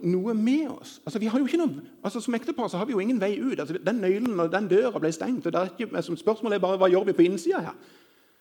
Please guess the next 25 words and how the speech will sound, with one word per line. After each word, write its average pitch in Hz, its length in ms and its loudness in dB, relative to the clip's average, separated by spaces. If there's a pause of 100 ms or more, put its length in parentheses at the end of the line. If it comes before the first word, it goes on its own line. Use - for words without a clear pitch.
(460)
Så - 60 -8
vi 226 100 -2
kan 240 100 2
sitte 240 220 0
der 381 80 2
som 294 140 2
to 262 160 -4
såra, 220 320 4
bitre 214 280 0
mennesker, 220 380 0 (1000)
eller 202 120 -2
vi 214 120 -2
kan 202 120 -2
velge 208 280 0
å 220 40 2
la 196 120 0
tilgivelse 185 840 -2
få 170 80 0
lov 202 340 0
til 160 120 -4
å 139 40 -8
være 185 380 0
et - 140 -10
viktig - 420 -8
element 165 840 -4